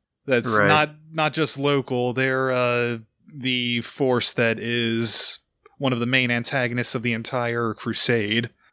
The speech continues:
Speaker 2: Ah, okay. Oh, right, yeah, that's the, 'cause they're, they're part of the cult. Their, their ship's in orbit right now.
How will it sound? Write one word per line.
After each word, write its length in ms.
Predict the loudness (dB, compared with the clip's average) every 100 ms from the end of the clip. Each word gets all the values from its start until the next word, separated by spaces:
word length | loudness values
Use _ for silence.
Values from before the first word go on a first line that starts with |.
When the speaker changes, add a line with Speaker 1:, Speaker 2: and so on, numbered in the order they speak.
| _ _
Speaker 2:
Ah, 260 | 2 4 2
okay. 340 | 2 -2 -2 -8 _ _ 0
Oh, 140 | 2
right, 240 | 4 4 4
yeah, 140 | 4
that's 240 | 2 -4 0
the, 220 | 0 0
'cause 220 | 0 2
they're, 200 | 2 0 -2
they're 100 | -2
part 180 | 2 2
of 40 | 2
the 80 | 2
cult. 460 | 2 2 2 0
Their, 280 | 0 2 -2 0
their 140 | 0
ship's 340 | 0 -4 -4 -4
in 80 | -2
orbit 180 | 2 2
right 160 | 2
now. 240 | 2 -2